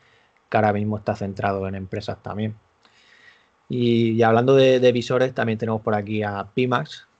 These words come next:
que ha anunciado que el módulo de tracking de manos que fabrica Ultralip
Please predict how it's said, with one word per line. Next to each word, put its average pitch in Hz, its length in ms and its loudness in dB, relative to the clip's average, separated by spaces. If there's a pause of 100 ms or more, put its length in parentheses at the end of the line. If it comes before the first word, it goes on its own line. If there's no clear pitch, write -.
(220)
que 104 340 -2
ha 107 80 -2
anunciado 120 600 2
que 117 80 0
el 104 100 0
módulo 117 320 2
de 113 80 6
tracking 113 300 -2
de 110 100 0
manos 117 440 -2
que 101 220 -4
fabrica 110 480 0
Ultralip 117 520 -4